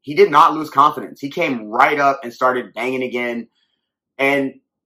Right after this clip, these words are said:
ultimately, it's the same thing that we always say, and I think almost every coach probably in the world says, the jab is the most important punch in, you know, boxing, kickboxing, in the combat sports,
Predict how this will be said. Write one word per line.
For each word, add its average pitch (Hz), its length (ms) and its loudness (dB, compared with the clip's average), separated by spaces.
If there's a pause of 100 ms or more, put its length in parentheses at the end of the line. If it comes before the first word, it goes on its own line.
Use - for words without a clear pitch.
(520)
ultimately, 156 500 0
it's 139 140 -8
the 135 60 -12
same 156 280 -6
thing 147 180 -4
that 131 120 0
we 131 80 0
always 139 400 2
say, 131 300 0
and 110 200 -12
I 113 60 -10
think 135 240 -6
almost 127 320 -2
every 131 220 -2
coach 139 480 -2
probably 131 440 0
in 123 80 -4
the 117 80 -6
world 135 360 4
says, 127 320 0
the 117 100 -12
jab 131 360 2
is 127 80 -8
the 127 60 -10
most 127 240 -4
important 127 460 -4
punch 127 320 -4 (500)
in, 131 440 -4 (280)
you 123 120 -6
know, 92 220 -8 (160)
boxing, 131 600 0
kickboxing, 135 640 -2
in 117 260 -8
the 123 80 -10
combat 135 400 0
sports, - 460 -12